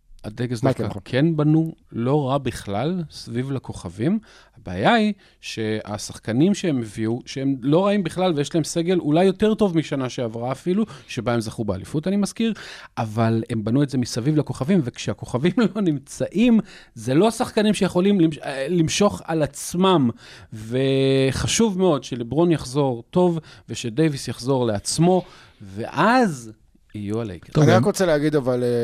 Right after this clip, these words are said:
Speaker 2: אנחנו לקראת הסיום של הנושא הזה?
Speaker 3: אתה
Speaker 2: הרגשתי
Speaker 3: שאתה
Speaker 2: שאתה,
Speaker 3: אין לי, אין לי בעיה
Speaker 2: שאתה
Speaker 3: למשוך
Speaker 2: הולך
Speaker 3: את זה עוד
Speaker 2: ללחוץ שם
Speaker 3: קצת.
Speaker 2: על איזשהו משהו ש-
Speaker 3: כן, זה לא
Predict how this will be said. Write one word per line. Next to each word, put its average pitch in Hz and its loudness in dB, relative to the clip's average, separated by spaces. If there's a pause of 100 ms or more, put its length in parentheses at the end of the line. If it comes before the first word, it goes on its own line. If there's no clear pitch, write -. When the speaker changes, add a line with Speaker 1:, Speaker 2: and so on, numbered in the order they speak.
(480)
Speaker 2:
אנחנו 113 -6
לקראת 110 -4
הסיום 135 0
של 175 -2
הנושא 185 0
הזה? 196 -2 (280)
Speaker 3:
אתה 123 0
Speaker 2:
הרגשתי 139 4
Speaker 3:
שאתה - -
Speaker 2:
שאתה, 123 -2
Speaker 3:
אין 131 6
לי, 143 8
אין 175 6
לי 190 6
בעיה 113 4
Speaker 2:
שאתה 104 6
Speaker 3:
למשוך 147 4
Speaker 2:
הולך 147 2
Speaker 3:
את - 4
זה 120 6
עוד 143 8
Speaker 2:
ללחוץ - -2
שם 170 2
Speaker 3:
קצת. 151 4
Speaker 2:
על 147 2
איזשהו 139 0
משהו 147 0
ש- 160 -4
Speaker 3:
כן, 175 4
זה 127 4
לא 151 6